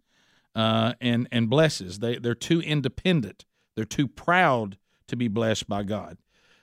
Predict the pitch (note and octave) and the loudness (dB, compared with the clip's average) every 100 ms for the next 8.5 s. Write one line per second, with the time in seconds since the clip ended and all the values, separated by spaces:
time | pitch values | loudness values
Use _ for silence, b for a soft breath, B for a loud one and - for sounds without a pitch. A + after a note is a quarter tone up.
0 | b A2 A2+ A2+ A#2 A#2+ - A#2+ C3+ C3+ | b 0 2 2 0 -2 0 0 2 0
1 | G#2+ B2+ A#2 - - G#2+ G#2 A2+ C3+ B2 | 0 0 0 -6 -6 -4 -2 0 2 2
2 | G#2 G#2 - B2 A2 C3 G#2+ G#2 C3 B2 | 0 -4 -2 -2 -2 -2 -2 -2 -2 -2
3 | A2+ G2 B2+ A#2+ - - B2+ A2 A#2 - | -4 -4 -2 -2 -4 -4 -4 -2 -4 -2
4 | A#2 G2 - G3+ F3+ A#2+ G#2+ G#2 b b | -4 -4 -4 0 2 2 -2 -4 b b
5 | b b _ G#2+ B2 C3+ - B2+ - G#2+ | b b _ -2 0 0 0 0 0 -4
6 | - B2+ B2 A#2+ G#2+ G2+ G2+ - C#3+ C3 | -4 0 2 2 0 -2 -2 0 2 2
7 | A2+ G#2+ G2 b b A#2+ A2 G#2+ F#2+ - | 0 -2 -4 b b -4 -2 -2 0 0
8 | G#3+ G#3 C#3+ G#2+ G2+ | 4 4 4 0 -4